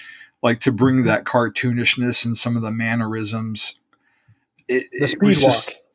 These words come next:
Speaker 1: it, it was so surreal to <laughs> see. It kind of broke my brain a little bit.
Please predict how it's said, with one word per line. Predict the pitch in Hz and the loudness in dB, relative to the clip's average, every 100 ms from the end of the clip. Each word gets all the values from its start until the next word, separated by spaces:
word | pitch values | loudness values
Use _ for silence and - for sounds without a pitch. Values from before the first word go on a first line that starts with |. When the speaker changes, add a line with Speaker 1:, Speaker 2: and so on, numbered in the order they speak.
| _ | _
Speaker 1:
it, | - - | -4 2
it | 151 | 2
was | 151 - | 2 2
so | - 190 | 2 2
surreal | - - 127 135 143 127 104 | 4 2 4 4 4 2 0
to | 117 | -2
<laughs> | |
see. | - - - - - - - - 104 139 _ _ | 0 -2 -6 -14 -20 -20 -16 -6 -4 -4 _ _
It | 143 - | -2 -2
kind | - 269 | -2 0
of | 233 123 | 0 0
broke | - 127 139 | 2 2 2
my | 113 101 | -2 -2
brain | 110 113 104 | -2 -2 -2
a | |
little | 101 113 117 | -4 -4 -2
bit. | 120 113 | -2 -4